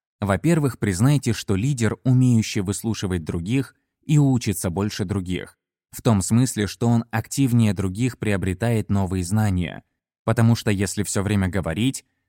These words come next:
то когда же заниматься саморазвитием и совершенствованием? Во-вторых, тот, кто задаёт вопросы, контролирует и саму беседу.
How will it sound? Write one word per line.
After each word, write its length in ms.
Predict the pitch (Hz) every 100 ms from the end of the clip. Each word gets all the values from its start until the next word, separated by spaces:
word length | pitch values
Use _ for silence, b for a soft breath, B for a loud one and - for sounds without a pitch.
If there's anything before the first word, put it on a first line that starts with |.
| -
то 100 | 123
когда 320 | 120 98 151
же 120 | 131
заниматься 540 | 110 113 107 120 120 104
саморазвитием 880 | - 113 101 85 95 135 - 113 107
и 80 | 123
совершенствованием? 1120 | - 113 117 - 117 - 92 92 85 90 52 - _ _
Во-вторых, 760 | - 107 104 110 92 107 123 - _
тот, 180 | - 139
кто 180 | - 123
задаёт 440 | 110 110 107 107
вопросы, 680 | 95 87 123 135 - 117 101 _ _ -
контролирует 800 | 135 123 113 95 117 127 113 -
и 120 | 120
саму 340 | - 117 107
беседу. 640 | 87 95 117 104 87 -